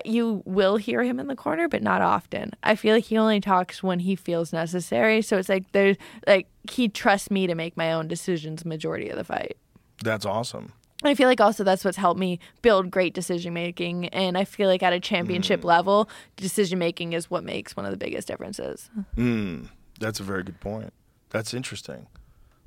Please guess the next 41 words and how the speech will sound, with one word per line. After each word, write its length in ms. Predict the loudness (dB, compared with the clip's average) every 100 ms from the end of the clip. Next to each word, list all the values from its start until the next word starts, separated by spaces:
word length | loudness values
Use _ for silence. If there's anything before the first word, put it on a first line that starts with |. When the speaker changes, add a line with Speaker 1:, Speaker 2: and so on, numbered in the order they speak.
| -12
Speaker 2:
That's 180 | -12
the 80 | -12
thinking 300 | -12 -10 -8
about 260 | -6 -4 -2
it, 180 | -4 -6
like, 220 | -10 -8
as 140 | -12
the 120 | -6
ov-, 240 | -4 -4 -6
for 160 | -10 -6
the 100 | -4
overall 360 | -2 0 -2
health 360 | -4 -4 -4 -4
of 100 | -10
the 80 | -10
pupil. 500 | -8 -10 -6 -8 -8 _ _ _ _ _ _ _ -6
Yeah, 280 | -4 -4 -6
because 260 | -10 -8
as 200 | -4 -4
you're 100 | -4
going 180 | -4 -6
through 140 | -8 -10
the 80 |
challenges, 460 | -8 -8 -8 -8 -10
they're 100 | -8
gonna 160 | -8 -8
get 120 | -8
more 120 | -10
difficult, 600 | -12 -16 -12 -10 -12 -14 -14
and 120 | -12
you're 80 | -10
gonna 240 | -8 -8
have 240 | -8 -12 -10
to 100 | -10
kinda 240 | -8 -8
sort 240 | -6 -6
it 100 | -6
out 140 | -6 -6
on 120 | -6
your 140 | -6
own. 260 | -8 -8 -12